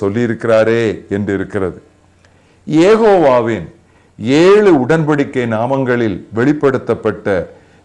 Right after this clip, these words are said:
மீட்பின் ஆசீர்வாதங்களே நமது பயங்களுக்கு மாற்று மருந்தாகும். இவை ஒவ்வொன்றும் கிறிஸ்துவின் பிறப்பை ஒட்டிய சம்பவங்களில் பிரதிபலிக்கின்றது.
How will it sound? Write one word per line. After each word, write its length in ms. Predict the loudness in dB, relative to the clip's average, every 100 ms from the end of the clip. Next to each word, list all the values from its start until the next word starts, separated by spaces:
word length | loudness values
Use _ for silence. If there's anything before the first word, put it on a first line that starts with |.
| -10 -4
மீட்பின் 580 | -4 -4 -4 -4 -2
ஆசீர்வாதங்களே 1160 | -2 -4 -4 -4 0 0 -2 -2 0 2 0 -4 -16 _ _ _
நமது 380 | -6 -4 -2 -2
பயங்களுக்கு 880 | 0 0 0 -2 -2 -4 -6 -6 -2
மாற்று 380 | -2 -2 -4
மருந்தாகும். 680 | -4 -2 -2 0 -2 -2 -8 -18 _ _ _ _ _
இவை 300 | -6 -2 0
ஒவ்வொன்றும் 880 | 0 0 -2 0 0 2 0 0 -6 -16 _ _ _
கிறிஸ்துவின் 640 | -2 -2 -2 0 0 0 -2
பிறப்பை 500 | -2 -2 0 0 0
ஒட்டிய 440 | 0 -2 -2 -2
சம்பவங்களில் 840 | -2 -4 0 0 0 -2 -2 -4 -4
பிரதிபலிக்கின்றது. 960 | -4 -2 -2 -2 -4 -6 -4 -2 -4